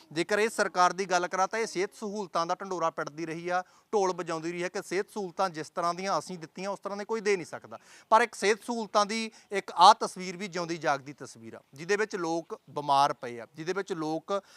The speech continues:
ਬਿਮਾਰੀਆਂ ਜਿਹੜੀਆਂ ਨੇ ਉਹ ਆਪਣੇ ਘਰ ਬੁੱਕਲ ਦੇ ਵਿੱਚ ਲਈ ਬੈਠੇ ਆ, ਬਾਹਰ ਨਿਕਲਣ ਦੇ ਲਈ ਤਿਆਰ ਨਹੀਂ। ਤਾਂ ਇਹ ਤਸਵੀਰਾਂ ਜਿਹੜੀਆਂ ਨੇ ਤੁਹਾਡੇ ਨਾਲ ਸਾਂਝੀਆਂ ਕੀਤੀਆਂ, ਗਰਾਊਂਡ ਜ਼ੀਰੋ ਦੀ ਰਿਐਲਿਟੀ ਜਿਹੜੀ ਉਹ ਇਹ ਆ।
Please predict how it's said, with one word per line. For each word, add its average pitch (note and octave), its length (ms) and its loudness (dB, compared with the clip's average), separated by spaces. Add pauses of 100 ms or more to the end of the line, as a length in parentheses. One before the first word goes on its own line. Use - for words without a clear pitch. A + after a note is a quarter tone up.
(140)
ਬਿਮਾਰੀਆਂ D#3 520 6
ਜਿਹੜੀਆਂ F3 340 -4
ਨੇ F3+ 120 -6
ਉਹ E3+ 280 -4
ਆਪਣੇ D#3 300 -2
ਘਰ F3 200 -2 (160)
ਬੁੱਕਲ D#3+ 360 -2
ਦੇ E3+ 100 -2
ਵਿੱਚ E3 200 -6
ਲਈ C3+ 160 -8
ਬੈਠੇ B2 280 -12
ਆ, B2 40 -4
ਬਾਹਰ C#3+ 280 6
ਨਿਕਲਣ F#3+ 340 -6
ਦੇ F3+ 120 -4
ਲਈ F3 100 -6
ਤਿਆਰ B2+ 340 -4
ਨਹੀਂ। G2+ 160 -18 (480)
ਤਾਂ F3+ 280 4
ਇਹ G#3+ 300 4
ਤਸਵੀਰਾਂ F#3 460 -2
ਜਿਹੜੀਆਂ F#3+ 300 -6
ਨੇ G3 60 -6
ਤੁਹਾਡੇ F3 200 -4
ਨਾਲ F3 80 -2
ਸਾਂਝੀਆਂ D#3 320 -4
ਕੀਤੀਆਂ, F#3 320 -8
ਗਰਾਊਂਡ D3 460 -6 (360)
ਜ਼ੀਰੋ F3 400 0
ਦੀ F#3+ 320 -8
ਰਿਐਲਿਟੀ D#3 420 -6
ਜਿਹੜੀ D3 300 -8 (300)
ਉਹ D#3+ 300 -2
ਇਹ C#3+ 280 -4
ਆ। A2+ 140 -6